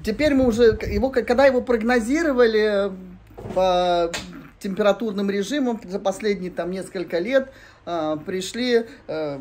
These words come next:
к выводу учёные, что вот он непременно будет в этом году.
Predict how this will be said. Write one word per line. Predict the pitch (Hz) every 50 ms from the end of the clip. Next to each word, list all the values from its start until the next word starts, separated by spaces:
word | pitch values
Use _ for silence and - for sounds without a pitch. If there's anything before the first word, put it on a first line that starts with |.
| 135 151 147
к | -
выводу | 190 262 285 240 247 220 190 208 202 202 190 196
учёные, | 190 196 190 - 220 202 196 185 170 165 165
что | 160 - - - 190 202 226 226 233 220 208 202
вот | 170 185 185 -
он | - - 156 165 151 202 240 240
непременно | 220 202 208 226 220 214 226 226 220 220 214 214
будет | 196 185 190 208 202 151 151 147 147
в | 156 160
этом | 147 - 151 151
году. | 143 165 165 160 131 139 120